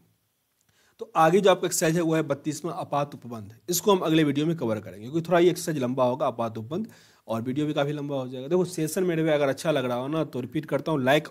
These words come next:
और शेयर जरूर कर दे। कोई प्रॉब्लम हो तो कमेंट बॉक्स में जरूर लिखिएगा, उसको दूर किया जाएगा।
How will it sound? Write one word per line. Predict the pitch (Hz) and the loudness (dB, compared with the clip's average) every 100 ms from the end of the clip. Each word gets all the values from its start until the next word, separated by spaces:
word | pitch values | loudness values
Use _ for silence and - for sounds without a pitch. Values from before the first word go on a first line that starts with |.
| - | -6
और | 135 | -6
शेयर | - 131 135 | -6 -10 -10
जरूर | 117 110 135 | -12 -10 -8
कर | 135 131 | -6 -6
दे। | 143 - _ _ _ - | -6 -10 _ _ _ 6
कोई | 226 | 6
प्रॉब्लम | 214 170 160 190 | 6 6 8 6
हो | 180 | 4
तो | 175 | 0
कमेंट | 175 147 151 151 | 0 0 0 0
बॉक्स | 139 139 | -4 -4
में | 135 | -8
जरूर | 113 127 | -8 -8
लिखिएगा, | 120 - 156 151 | -10 -8 -6 -4
उसको | 127 - | -6 -8
दूर | 139 165 | -12 -14
किया | - 110 | -12 -14
जाएगा। | 98 95 - | -14 -18 -20